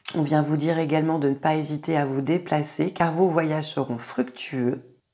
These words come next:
Et on vient également parler d'un bel anniversaire avec des amis. Alors bon, mois de mars, c'est pas vraiment le mois de votre anniversaire, hein,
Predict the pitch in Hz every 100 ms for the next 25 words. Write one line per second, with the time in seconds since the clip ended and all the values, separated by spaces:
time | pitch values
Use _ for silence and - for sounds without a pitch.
0 | - - 202 214 185 220 220 170 165 190
1 | 226 175 170 220 185 190 190 196 175 170
2 | 151 151 - 240 240 - 165 170 233 -
3 | - 165 202 208 180 160 135 120 - -
4 | 147 - 135 135 147 165 196 185 196 185
5 | - - - - - - - - _ _
6 | - - 143 208 226 190 196 196 185 185
7 | 170 160 147 151 - 143 139 131 123 -
8 | 165 196 233 175 214